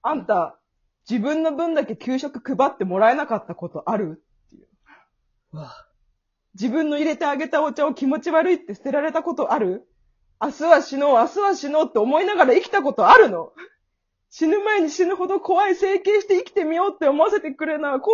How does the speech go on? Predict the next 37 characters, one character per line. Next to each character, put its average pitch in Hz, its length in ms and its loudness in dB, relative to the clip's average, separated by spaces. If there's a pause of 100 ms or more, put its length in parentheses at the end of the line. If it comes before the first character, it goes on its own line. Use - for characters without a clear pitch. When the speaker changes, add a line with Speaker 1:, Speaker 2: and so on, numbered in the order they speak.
Speaker 1:
介 339 180 -6
く 294 160 -4
ん 294 80 -4
だ 254 80 2
よ、 226 120 4
あ 226 60 6
り 349 100 2
が 359 140 2
と 330 140 0
う」 359 100 -2
っ - 20 -20
て 214 80 -6
泣 202 160 -4
き 233 120 -8
な 226 80 -4
が 220 100 0
ら 214 60 -2
言 214 120 -2
う - 20 -4
の 156 80 -12
よ。 208 200 -16 (500)
Speaker 2:
う 180 100 -16
わ 165 600 -12 (460)
ぁ。 - 20 -4
Speaker 1:
<laughs> - 1300 -14
私、 349 240 0
こ 330 140 -6
の 339 80 -2
最 349 240 0
初 480 60 2 (220)
の 427 140 -2
ね、 - 220 -8 (100)
Speaker 2:
う 214 60 -12
ん。 202 80 -10 (100)
Speaker 1:
「自 269 100 0
分 254 40 -2
の 480 640 2